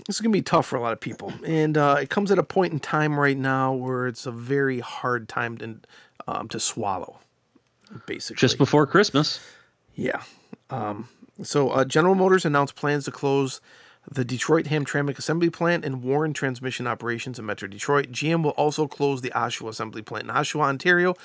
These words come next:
Speaker 1: the Lordstown Assembly Plant in Lordstown, Ohio, and also the Baltimore operations in White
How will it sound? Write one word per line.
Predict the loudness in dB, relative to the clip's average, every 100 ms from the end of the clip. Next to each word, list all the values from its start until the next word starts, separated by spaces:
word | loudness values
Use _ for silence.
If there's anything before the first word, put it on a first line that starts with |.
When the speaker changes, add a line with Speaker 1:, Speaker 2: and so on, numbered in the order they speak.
| -20 -20 -10
Speaker 1:
the | -2
Lordstown | 6 8 6 2 2 2
Assembly | 2 0 0
Plant | 2 0 0
in |
Lordstown, | 0 0 -2 -4 -4 -6
Ohio, | -8 -2 2 4 4 0 -2 -12 -20 -20 _ -4
and | 0 2 0 0
also | 2 2 2 4 4 2 -4 -20 _ -16 -10
the | 0 2 4 2 -2
Baltimore | -8 -2 0 0 0 0 0 0
operations | 0 0 0 0 0 -4 -6 -8 -8
in | -6 -6 0
White | 0 0